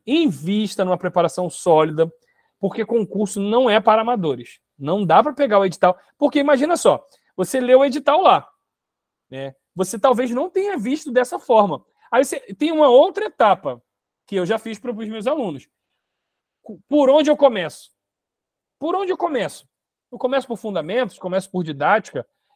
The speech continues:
eu começo por bases psicológicas, então tem uma lógica. Tem uma lógica que se conecta, que se conectam. Por exemplo, tendências pedagógicas têm uma conexão direta com o currículo. E o aluno, quando faz a mentoria aqui, ele já sabe disso.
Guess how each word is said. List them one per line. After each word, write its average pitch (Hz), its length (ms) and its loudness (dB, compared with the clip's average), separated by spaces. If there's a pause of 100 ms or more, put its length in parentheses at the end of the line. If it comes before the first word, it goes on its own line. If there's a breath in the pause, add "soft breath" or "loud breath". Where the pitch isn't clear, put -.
(100)
eu 208 140 2
começo 226 380 0
por 220 240 2
bases 185 320 2
psicológicas, 185 960 0 (600)
então 240 100 -6
tem 208 140 -6
uma 202 160 2
lógica. 269 680 6 (680)
Tem 202 160 -4
uma 262 160 2
lógica 262 340 4
que - 80 -18
se 233 140 -10
conecta, 220 400 -2
que - 60 -20
se 202 120 -14
conectam. 180 440 -4
Por 233 140 -4
exemplo, 180 300 2 (440)
tendências 320 680 -2
pedagógicas 165 1040 0 (320)
têm 254 140 -6
uma 285 120 -2
conexão 269 460 -6
direta 240 420 -2
com 302 120 -14
o 311 40 -14
currículo. 320 640 -4 (1040)
E 190 80 -6
o 220 80 6
aluno, 254 300 4
quando 294 240 -6
faz 175 320 -2
a 175 40 -8
mentoria 160 360 -8
aqui, 190 140 -8
ele 277 100 -2
já 320 120 -4
sabe 311 280 -4
disso. 160 320 -12